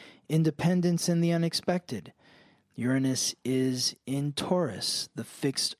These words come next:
earth sign symbolized by the bull. So this is an earth-earth connection. It's about grounding into reality here,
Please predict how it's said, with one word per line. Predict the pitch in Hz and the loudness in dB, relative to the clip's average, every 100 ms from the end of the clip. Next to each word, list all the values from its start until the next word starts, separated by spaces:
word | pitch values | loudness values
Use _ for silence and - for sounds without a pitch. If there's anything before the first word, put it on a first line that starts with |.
| - | 2
earth | 175 175 | 2 0
sign | - 113 110 120 | -6 -4 -4 -4
symbolized | 127 - 170 160 143 135 131 123 | -4 0 0 2 2 2 0 -2
by | 123 123 | -4 -4
the | 123 | -4
bull. | 127 170 113 | 0 0 0
So | - 117 | -2 -4
this | 113 135 - | -2 -2 -2
is | 127 120 | -4 -4
an | 120 - | -6 -4
earth-earth | 139 147 - - 143 147 | 0 0 -2 -2 0 0
connection. | - 131 131 139 - 113 147 _ _ _ - - - - _ | -4 -4 -4 -6 -8 -8 -14 _ _ _ -20 -20 -20 -20 _
It's | - | -8
about | 117 117 104 | -2 -2 -2
grounding | 113 123 147 151 147 143 | -2 2 2 2 2 0
into | 127 131 135 131 | -2 -4 -2 -4
reality | 120 120 117 120 120 107 107 | -2 -2 -2 -2 -4 -6 -8
here, | 120 110 98 - | -6 -8 -8 -12